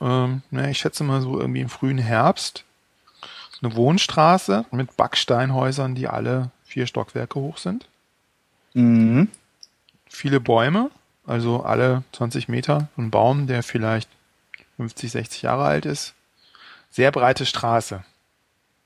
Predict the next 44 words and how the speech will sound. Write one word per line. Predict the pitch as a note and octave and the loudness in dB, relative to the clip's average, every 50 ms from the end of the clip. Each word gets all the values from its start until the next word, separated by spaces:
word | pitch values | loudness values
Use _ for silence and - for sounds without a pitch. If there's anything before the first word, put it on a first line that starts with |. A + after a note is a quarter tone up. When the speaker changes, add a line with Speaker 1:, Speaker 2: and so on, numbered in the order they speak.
| _ _ _ _ _ _ _ _ _ _ _ _ - | _ _ _ _ _ _ _ _ _ _ _ _ -8
Speaker 1:
Also | - - A2 | -6 -6 -4
Speaker 2:
Und | G#2+ A2 | 0 0
Speaker 1:
die | G#2+ | 0
Speaker 2:
da | A2+ | 2
ist | - | 2
Speaker 1:
Straße | F3 A2 G#2+ A#2 - - | 2 2 2 2 0 -2
ist | D3 C#3 - | -4 -4 -4
bestimmt | - C#3 - - - B2 B2 B2 - | -8 -12 -10 -8 -6 -8 -8 -8 -8
zwanzig | - A#2 A2+ A2+ - A#2 - | -8 -8 -6 -4 -4 -4 -4
Meter | A2 A2 A2 G#2 | -4 -6 -4 -4
Speaker 2:
Café | G2+ A2 | -4 -4
Speaker 1:
breit. | G2+ G2+ G#2 | -4 -6 -6
Speaker 2:
oder | - - _ _ - | -6 -8 _ _ -6
was | - - - | -6 -6 -6
ist | - - - | -6 -6 -2
das | A#2 G#2+ - - | -2 -2 0 0
da? | - B2 A#2 G#2+ G#2+ - _ _ - - _ _ _ _ - - _ _ _ _ - | 0 2 2 0 -2 -6 _ _ -20 -20 _ _ _ _ -20 -20 _ _ _ _ -14
Speaker 1:
Hm? | B2+ A#2 C3 E3+ A3+ _ | -12 -10 -10 -10 -10 _
Speaker 2:
Ein | - A2+ | -12 -12
Friseur, | - - - B2+ - - C#3 D#3 E3+ B2+ G#2+ G#2 - - - _ _ _ _ - | -12 -10 -6 -4 0 2 4 4 4 4 2 0 -2 -6 -18 _ _ _ _ 0
womit | A2+ A#2 A#2+ A#2+ - | 2 4 4 4 2
wir | B2 A2+ A2+ | 2 2 4
wieder | A#2 A#2 | 4 4
beim | A2 A2+ A2 A2 | 4 4 2 2
Thema | A2 - D3 D#3+ B2 B2 A#2 - G#2 | 2 2 2 4 2 2 0 0 -2
sind. | G2+ G#2 G#2 G2+ G2+ - - _ _ _ _ - - - - - - - _ _ - | 0 0 0 0 0 -2 -8 _ _ _ _ -20 -20 -20 -20 -20 -20 -20 _ _ -12
Speaker 1:
Ein | B2 A#2+ | -12 -10
Friseur. | - - A#2+ A#2 A#2+ B2 C3+ A2 A2 A2 G#2 G#2+ | -6 0 2 4 4 4 4 2 0 -4 -6 -8
Speaker 2:
Anu- | G#2+ - _ - | -12 -14 _ -6
Speaker 1:
Genau | - B2+ B2+ C#3 | -4 0 0 0
hier | D3+ D#3 E3 D3 | 0 2 0 0
in | C3+ | 0
der | C3+ B2 | 0 -2
Ecke. | A#2 A2 - A2 A2 G#2+ G#2 G#2+ A#2 - _ _ _ _ _ _ _ _ - | -2 0 0 -2 -2 -2 -4 -6 -8 -10 _ _ _ _ _ _ _ _ -4
Äh, | A2+ A2+ A2+ A#2 A#2 | -2 -2 0 0 -2
Salon, | A2+ A2 A2+ A2+ A2+ A#2+ B2 C3+ C3+ C#3 C3+ C3 C3 C3 C3 C3+ C3+ C3+ - _ _ _ _ _ _ _ _ _ _ _ _ _ _ _ _ _ _ _ _ _ - - _ | -2 0 0 0 2 2 2 2 0 0 -2 -2 -2 -2 -2 -4 -4 -6 -10 _ _ _ _ _ _ _ _ _ _ _ _ _ _ _ _ _ _ _ _ _ -20 -20 _
hast | - B2+ - - - | -12 -12 -10 -8 -6
du | A2+ | -6
nicht | A2 | -4
Speaker 2:
Mit | A#2 - | -4 -2
so | - C3 | -2 -2
einer | C3+ | -2
Speaker 1:
gesehen. | G#2+ G#2+ G#2 G#2 A2 | -2 -4 -6 -6 -2
Speaker 2:
Brasilien- | A2+ D3+ F#3 G#3 C3+ A#2 | 2 4 4 2 2 -2